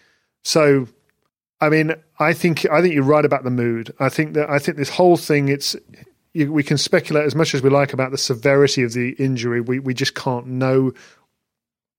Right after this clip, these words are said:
about that. We know that certain players like Berrettini have had, had in, that injury and pulled out. He hasn't. Now,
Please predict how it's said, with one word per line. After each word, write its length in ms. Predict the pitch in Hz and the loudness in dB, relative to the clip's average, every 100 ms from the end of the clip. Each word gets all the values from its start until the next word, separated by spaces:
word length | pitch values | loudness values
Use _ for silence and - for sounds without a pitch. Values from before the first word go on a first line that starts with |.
| - | -4
about 400 | 127 120 110 - | -2 -2 -4 -4
that. 300 | 113 127 - | -6 -6 -4
We 80 | 131 | -2
know 200 | 131 127 | 0 0
that 180 | 131 | -2
certain 320 | - 151 139 127 | -2 -2 -2 -2
players 280 | 135 127 123 | 0 0 0
like 180 | 123 | -2
Berrettini 600 | 143 123 117 - 151 160 | 0 2 2 2 2 2
have 140 | 160 143 | -2 -2
had, 260 | 151 151 - | -4 -4 -4
had 320 | 151 143 139 _ | -2 -2 -6 _
in, 140 | 151 160 | -12 -10
that 320 | 160 143 147 | -4 -2 -2
injury 360 | 143 139 147 139 | -2 -2 0 0
and 120 | 127 | 0
pulled 260 | 151 135 131 | 2 4 2
out. 300 | 131 131 - - _ | 0 -4 -10 -20 _
He 180 | 139 | -2
hasn't. 600 | 113 127 113 117 107 - | 0 -2 -4 -10 -12 -10
Now, 360 | 131 117 113 | -4 -2 -2